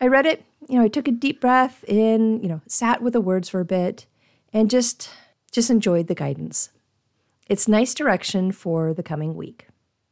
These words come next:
And the coming week, the moon, woo,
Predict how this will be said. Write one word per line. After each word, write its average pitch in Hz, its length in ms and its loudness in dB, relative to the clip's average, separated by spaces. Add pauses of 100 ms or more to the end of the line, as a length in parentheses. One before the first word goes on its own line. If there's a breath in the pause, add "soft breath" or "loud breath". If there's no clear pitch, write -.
(320)
And 311 320 4
the 320 60 2
coming 320 280 2
week, 339 320 0
the 294 80 2
moon, 330 460 2
woo, 403 760 6